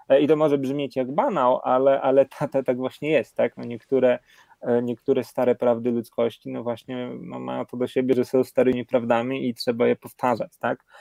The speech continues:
E, ja na pewno, dla mnie to, co, to, co jest dla mnie istotne, to jest istotne dla mnie to, że ja na pewno się stałem dużo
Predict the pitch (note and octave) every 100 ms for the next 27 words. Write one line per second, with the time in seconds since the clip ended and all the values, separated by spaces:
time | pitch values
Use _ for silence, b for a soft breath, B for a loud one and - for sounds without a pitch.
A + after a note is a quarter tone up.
0 | B B B - C3 C3+ C#3 D3 D#3 F#3+
1 | F#3 E3 E3 D#3+ C#3 E3+ G3+ E3+ D3 E3
2 | D3+ E3 F3 D3+ D3 C#3 - D3 D3+ D3
3 | C#3 B2 C3 C#3 C#3 C3+ C3+ B2 C#3 C3
4 | C3 B2+ - C3+ B2+ B2 - B2 A#2+ A#2+
5 | - - B2+ B2 A#2 A2+ A#2+ A#2+ A#2 A#2+